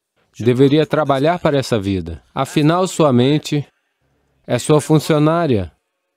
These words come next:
Sim ou não? Por que você fez dela sua inimiga? Se você não sabe como lidar com as pessoas que trabalham para você,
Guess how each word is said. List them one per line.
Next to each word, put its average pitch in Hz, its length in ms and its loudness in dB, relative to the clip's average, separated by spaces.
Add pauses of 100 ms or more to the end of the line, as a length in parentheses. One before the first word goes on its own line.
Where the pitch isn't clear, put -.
(680)
Sim - 300 -2
ou 156 80 2
não? 143 280 -2 (1500)
Por 131 200 -2
que 170 120 2
você 170 300 0
fez 139 240 -2
dela 123 300 2
sua 131 180 -2
inimiga? 104 580 0 (3250)
Se - 200 -2
você 139 300 0
não 120 160 0
sabe 104 500 -4 (1400)
como 131 260 4
lidar 123 380 2
com - 80 -6
as 113 100 -2
pessoas 117 480 -2
que 120 120 -2
trabalham 104 460 -2
para 101 180 -2
você, 104 420 -4